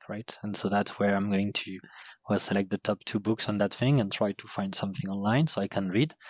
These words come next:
like, get, try to understand the main ideas. And then I'll, I'll go see the situation we are in, in my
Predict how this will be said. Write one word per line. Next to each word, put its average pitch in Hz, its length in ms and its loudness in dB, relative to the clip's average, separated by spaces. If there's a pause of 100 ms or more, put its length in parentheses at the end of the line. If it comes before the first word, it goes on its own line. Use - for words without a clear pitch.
(400)
like, 95 200 0
get, - 340 0 (300)
try 120 260 2
to 117 120 -4
understand 113 400 0
the 107 60 -2
main 107 240 0
ideas. 101 500 2 (880)
And 107 220 2
then 107 160 4
I'll, 92 260 0 (140)
I'll 104 180 4
go 117 400 2
see - 220 2
the 113 80 2
situation 107 560 0
we 98 100 0
are 98 40 2
in, 101 140 2
in 104 120 0
my 101 160 0